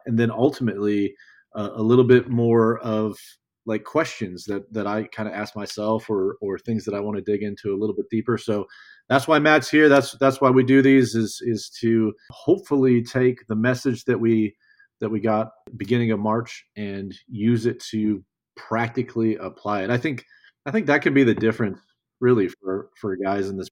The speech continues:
brotherhood, is to recognize that when we have a speaker, it's nice to get breakfast. I don't know how much information you can absorb at six forty-five in the morning,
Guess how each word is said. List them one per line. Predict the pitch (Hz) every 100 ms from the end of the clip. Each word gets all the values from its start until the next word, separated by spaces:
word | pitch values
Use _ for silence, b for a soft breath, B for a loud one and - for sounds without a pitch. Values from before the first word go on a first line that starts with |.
| _
brotherhood, | 95 98 92 92
is | 92 85 B B B _
to | 139
recognize | 139 139 143 131 120 117
that | 120 110 - _ _ _ _ -
when | 120
we | 156
have | 135 135
a | 147
speaker, | - 127 120 120 120 b b b b -
it's | 127 127
nice | 127 127 123
to | -
get | 143 123
breakfast. | 120 113 - 117 113 - -
I | 123
don't | 131 135
know | 131 117
how | 120 120 113 104 _ _ _ _
much | 113 123 120
information | 123 117 113 113 113 117
you | 104
can | 107
absorb | 95 104 104
at | 98
six | - 101
forty-five | 110 101 95 104 95
in |
the | 98
morning, | 92 92 92